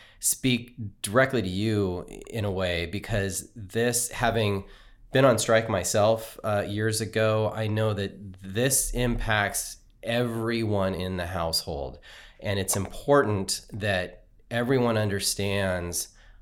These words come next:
why we're doing it, what's at stake,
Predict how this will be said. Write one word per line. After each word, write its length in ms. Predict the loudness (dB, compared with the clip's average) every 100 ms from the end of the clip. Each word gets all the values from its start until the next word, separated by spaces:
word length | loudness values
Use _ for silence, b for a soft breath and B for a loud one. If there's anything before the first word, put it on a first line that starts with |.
| b -20 -18
why 400 | -6 0 2 2
we're 140 | 0
doing 380 | -2 0 2 2
it, 300 | 0 -2 -8 -12 -12 -20 -20 -20 -20 -14
what's 500 | -10 -2 0 0 -2
at 160 | -2
stake, 640 | -2 0 0 0 -2 -6